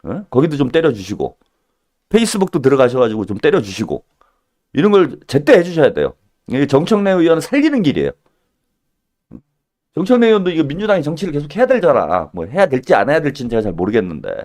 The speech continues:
지금 이런 저 쓸데없는 이런 버릇을 고쳐야 돼. 아니, 국회의원이, 그것도 민주당의 수석 최고위원까지 하셨다라는 분이 일개 유튜버한테 가갖고 줄을 서는 게 이게 말이 됩니까?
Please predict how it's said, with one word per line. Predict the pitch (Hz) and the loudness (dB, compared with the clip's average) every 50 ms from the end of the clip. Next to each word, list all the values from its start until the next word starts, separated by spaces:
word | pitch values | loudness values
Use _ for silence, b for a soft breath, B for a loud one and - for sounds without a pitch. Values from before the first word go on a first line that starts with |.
| _ _ _ _ _ _ _ _ _ _ _ _ _ _ _ _ _ _ _ _ _ _ _ - 139 143 _ | _ _ _ _ _ _ _ _ _ _ _ _ _ _ _ _ _ _ _ _ _ _ _ -20 -20 -20 _
지금 | - 190 269 262 180 | 0 2 2 4 4
이런 | 156 214 302 - 233 185 | 4 4 4 2 2 2
저 | 165 175 | 2 0
쓸데없는 | 160 - 240 269 - 339 330 320 285 233 185 143 127 123 135 147 151 135 104 80 | -2 -2 -8 -2 0 2 2 2 2 2 0 0 0 -2 -2 -4 -4 -4 -4 -2
이런 | 87 123 160 208 208 175 131 - - _ _ _ _ | -2 -2 -2 0 0 0 -2 -4 -8 _ _ _ _
버릇을 | - 139 180 247 226 240 233 | 2 2 2 4 2 -2 -4
고쳐야 | - - 120 - - 254 294 285 | -4 -4 -6 -2 2 4 4 6
돼. | 202 196 143 117 117 127 131 117 87 65 - _ _ _ _ _ _ _ _ _ _ _ _ _ _ _ _ _ _ | 6 6 4 4 4 4 4 4 2 2 -2 _ _ _ _ _ _ _ _ _ _ _ _ _ _ _ _ _ _
아니, | - 156 226 311 320 254 160 113 - - _ _ _ _ _ _ _ _ _ _ _ _ _ _ _ | 2 2 4 4 4 2 2 0 -2 -8 _ _ _ _ _ _ _ _ _ _ _ _ _ _ _
국회의원이, | _ 180 - 285 330 349 330 330 285 190 147 123 95 85 85 90 90 104 120 107 87 65 - - _ | _ 0 4 4 6 6 6 6 4 2 2 0 0 0 -2 -2 -2 -4 -4 -4 -4 -6 -8 -12 _
그것도 | - 135 131 - 139 127 110 85 - - | -10 -8 0 2 2 4 4 2 0 -2
민주당의 | 92 104 123 156 180 170 170 214 120 101 - - - | -6 -6 -6 -4 -2 0 0 2 2 0 0 -2 -4
수석 | - - - - 285 285 | -10 -6 -2 -2 -2 0
최고위원까지 | - 226 240 220 220 196 170 143 - - 117 104 110 | 0 -2 0 2 2 2 2 2 2 0 0 0 0
하셨다라는 | 107 123 156 160 - 147 135 123 117 107 95 | -4 -4 -6 -2 -2 0 2 2 0 0 -4
분이 | 87 82 78 | -6 -8 -8
일개 | 73 76 85 107 170 214 214 285 302 190 | -8 -4 -2 0 0 0 0 0 0 0
유튜버한테 | 104 95 120 160 - - 220 240 262 233 190 - 165 | 2 0 -2 -2 -2 -2 0 0 0 2 0 -2 -2
가갖고 | 139 120 117 - - 98 | 0 0 -2 -2 -6 -16
줄을 | - - 123 151 180 | -10 -4 -2 -2 0
서는 | 160 180 180 175 156 | 0 -2 -2 -2 0
게 | 127 110 | 0 0
이게 | 82 78 87 - | 0 0 -2 -4
말이 | - - - 104 151 | -6 -6 -10 -8 -2
됩니까? | 185 240 - 85 208 247 - 196 - - - 71 - 208 | -2 -2 -2 -2 -6 -2 0 0 0 0 -2 -6 -6 -6